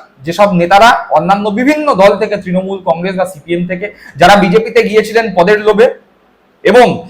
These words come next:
বিধায়কের টিকিট পাওয়ার লোভে, সেই সমস্ত নেতাদের হাত থেকে রাশ আলগা হচ্ছে বঙ্গ বিজেপি। বরং আরএসএস এর সক্রিয়তায়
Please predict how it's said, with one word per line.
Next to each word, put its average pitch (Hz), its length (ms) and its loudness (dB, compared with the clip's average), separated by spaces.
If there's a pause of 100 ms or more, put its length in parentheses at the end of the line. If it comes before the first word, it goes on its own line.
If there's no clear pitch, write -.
(160)
বিধায়কের 214 840 2
টিকিট 208 280 -8
পাওয়ার 208 320 4
লোভে, 196 400 2 (800)
সেই 175 220 -4
সমস্ত 214 360 -2
নেতাদের 180 420 -2
হাত 160 260 -2
থেকে 143 260 -4 (540)
রাশ 160 320 4 (280)
আলগা 175 340 4
হচ্ছে 214 380 0 (180)
বঙ্গ 147 220 -2
বিজেপি। 127 380 -8 (340)
বরং 247 460 4 (120)
আরএসএস 202 380 0
এর 233 60 -8
সক্রিয়তায় 247 760 2